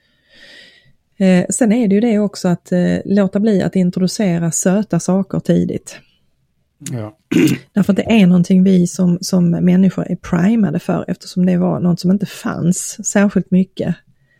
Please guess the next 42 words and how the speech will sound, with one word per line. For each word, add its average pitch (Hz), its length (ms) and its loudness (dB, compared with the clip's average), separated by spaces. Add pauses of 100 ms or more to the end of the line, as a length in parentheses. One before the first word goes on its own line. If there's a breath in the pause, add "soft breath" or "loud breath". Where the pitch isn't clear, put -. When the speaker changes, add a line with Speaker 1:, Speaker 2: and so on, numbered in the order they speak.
(400)
Speaker 1:
eh, 170 240 2
i 170 260 4
vår 170 140 0
miljö. 175 500 2 (140)
Så - 140 -6
vi 196 120 4
är 170 40 0
primade 185 640 0
på - 120 -8
att 165 60 -4
svara 175 420 -2
upp - 360 -2
på - 80 -4
s-, - 420 -6 (140)
på 185 120 -2
sötma. - 520 -4 (760 soft breath)
Så - 120 -2
vi 190 40 6
har 180 80 4
väldigt 208 220 2
starka 180 720 -2
impulser 165 580 0
för 170 100 0
sötma - 420 -4
och 175 140 -4
dessutom 185 360 0
får 170 140 -2
vi 170 80 -2
då 196 60 0
ett - 140 -4
dopaminpåslag, 170 880 -2
så - 80 -6
att 175 80 -8
det 175 80 -2
blir 175 200 0
ju 175 80 2
dessutom 185 400 -2
att - 100 -4
vi 160 60 0
söker - 540 -6
efter 160 260 -6
det. - 120 -6